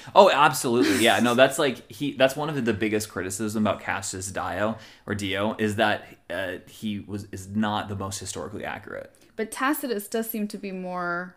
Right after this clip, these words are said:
Speaker 1: He was more, he's definitely more accurate.
Speaker 2: 'Cause it looked like from my very brief research on them that Tacitus was writing about events that he, he had witnessed, or he could interview people who had lived through those events, right?
Speaker 1: Right. That, it was, he v-, was very much so, like, a follower of Herodotus.
Speaker 2: Yeah,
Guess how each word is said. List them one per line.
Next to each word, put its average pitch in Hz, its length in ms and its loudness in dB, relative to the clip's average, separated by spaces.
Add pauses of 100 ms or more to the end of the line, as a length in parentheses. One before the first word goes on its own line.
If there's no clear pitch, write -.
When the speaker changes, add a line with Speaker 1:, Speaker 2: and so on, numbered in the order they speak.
(100)
Speaker 1:
He - 140 -4
was 127 120 0
more, 113 320 2
he's 139 220 -2
definitely 101 680 -2
more 87 320 -6
accurate. - 520 -12
Speaker 2:
'Cause 262 160 -2
it 226 100 -2
looked 269 240 -2
like 294 180 -6
from 233 160 -4
my 202 200 -4
very 214 320 2
brief 208 340 -6
research 190 640 -8 (140)
on 196 160 -6
them 190 180 -8
that - 320 -12
Tacitus 202 460 -6
was 180 160 -12
writing 180 320 -4
about 175 340 -8
events 180 360 -8
that - 100 -12
he, - 360 -20
he 208 280 -8
had 185 140 -8
witnessed, 185 500 -6
or 180 80 -6
he 175 100 -10
could 175 160 -10
interview 170 380 -8
people 170 340 -12
who 165 120 -12
had 143 120 -10
lived 170 240 -8
through 160 220 -14
those 170 200 -10
events, - 380 -12
right? 110 280 4
Speaker 1:
Right. - 200 -8
That, 120 280 2
it 127 60 2
was, 127 160 2
he 151 300 -6
v-, 107 260 -8
was 107 180 -4
very 113 200 2
much 117 140 0
so, 110 120 -6
like, 95 160 -4
a 98 80 -6
follower 95 340 -6
of 101 80 -14
Herodotus. - 880 -8
Speaker 2:
Yeah, 359 360 -2